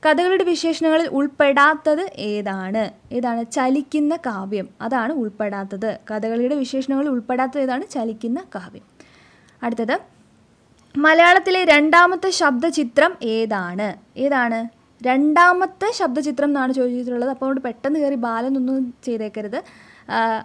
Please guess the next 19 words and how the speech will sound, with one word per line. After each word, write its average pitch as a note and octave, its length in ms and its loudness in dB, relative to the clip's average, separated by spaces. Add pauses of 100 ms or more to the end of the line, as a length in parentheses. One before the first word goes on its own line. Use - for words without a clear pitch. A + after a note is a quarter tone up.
ജ്ഞാനാംബികയാണ് C#4 1000 2
കേട്ടോ. A3+ 180 -6
അപ്പോൾ A#3 260 -6
മലയാളത്തിലെ A#3+ 540 -2
രണ്ടാമത്തെ D4 540 0
ശബ്ദചിത്രം C4+ 580 -4
എന്ന് D4 160 0
പറയുന്നത് B3+ 280 -4
ജ്ഞാനാംബികയാണ്. B3 960 -4
നമ്മൾ F4 440 -4
എപ്പോഴും E4+ 360 -2
കാണുന്ന E4 220 -2
ക്വസ്റ്റ്യനാണ് C#4+ 360 -2
മലയാളത്തിലെ C4+ 520 -2
ആദ്യത്തെ A#3+ 360 -4
ശബ്ദചിത്രം A#3 560 -8
എന്ന് A3 140 -8
പറയുന്നത്. G3 260 -12
ഏതാണ്? B3+ 420 -4